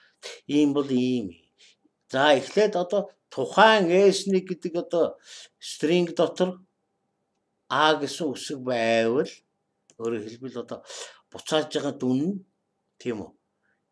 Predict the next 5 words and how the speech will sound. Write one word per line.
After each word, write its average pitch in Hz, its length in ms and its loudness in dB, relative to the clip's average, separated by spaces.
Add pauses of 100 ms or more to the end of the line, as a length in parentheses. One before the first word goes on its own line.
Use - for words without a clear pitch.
Тгээс 143 400 -6
их - 160 -20
боيو 127 180 -4 (100)
тэнцүү 101 360 -16 (1600)
байх 95 160 -8